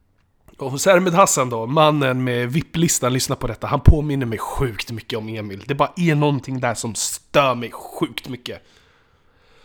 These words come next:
Hur som helst, Paolo har, eh,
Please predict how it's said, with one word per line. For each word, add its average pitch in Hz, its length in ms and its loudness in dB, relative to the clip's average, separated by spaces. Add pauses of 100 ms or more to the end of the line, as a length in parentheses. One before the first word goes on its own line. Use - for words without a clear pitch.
(160)
Hur 156 160 6
som 139 160 4
helst, - 340 0 (1200)
Paolo 170 360 4
har, 120 580 0
eh, 104 60 -10